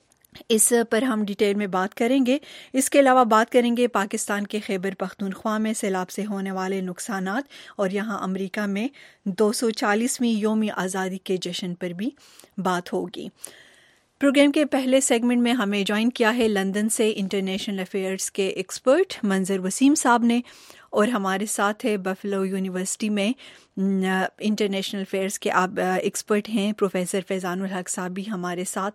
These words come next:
हैं। दोनों मेहमानों को हम, अ, खुशामदीद कहते हैं।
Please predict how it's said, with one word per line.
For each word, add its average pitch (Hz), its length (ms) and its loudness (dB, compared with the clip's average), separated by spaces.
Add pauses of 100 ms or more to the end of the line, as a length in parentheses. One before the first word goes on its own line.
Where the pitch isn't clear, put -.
हैं। 302 120 0 (440)
दोनों 226 500 4
मेहमानों 190 500 -2
को 196 120 -6
हम, 190 340 -4
अ, - 20 -4
खुशामदीद 196 600 -4
कहते 262 340 2
हैं। 294 200 0